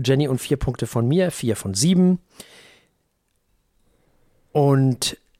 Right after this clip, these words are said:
damit sind wir ans Ende auch dieser Sendung angekommen. Und selbstverständlich haben wir auch das nächste Mal wieder zwei Alben.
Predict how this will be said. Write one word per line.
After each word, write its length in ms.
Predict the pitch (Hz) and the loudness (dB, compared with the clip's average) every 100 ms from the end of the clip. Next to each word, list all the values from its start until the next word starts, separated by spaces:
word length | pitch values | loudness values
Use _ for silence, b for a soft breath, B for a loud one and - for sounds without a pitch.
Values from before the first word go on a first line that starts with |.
| _ _ _ _ _ | _ _ _ _ _
damit 920 | 143 120 104 147 180 135 98 - - - | -10 -8 0 2 2 2 0 -4 -14 -10
sind 400 | 120 117 170 - | -4 -2 -2 -4
wir 300 | 113 95 - | -6 -6 -6
ans 280 | 120 120 - | -6 -4 -6
Ende 400 | - 160 123 107 | -2 -2 0 -2
auch 180 | 110 - | -6 -4
dieser 260 | 151 160 | -2 0
Sendung 300 | 127 117 113 | 0 0 0
angekommen. 480 | - 139 127 - 131 | 0 -2 0 0 0
Und 260 | 131 123 127 | 0 -2 -2
selbstverständlich 1300 | - 110 117 156 226 - 185 151 - 127 - 113 - B B B B | -4 -4 0 0 -2 -6 -6 -4 -2 -4 -4 -6 -6 B B B B
haben 260 | - 135 139 | -4 -2 0
wir 140 | 147 180 | 0 0
auch 140 | 208 | 0
das 180 | 202 170 | -2 2
nächste 320 | 151 143 120 | 0 0 -2
Mal 180 | 113 104 | -2 0
wieder 200 | 107 104 | 0 0
zwei 680 | - - 113 107 127 190 170 | -2 -4 -4 -2 0 2 2
Alben. 420 | 135 170 226 277 | 2 2 2 0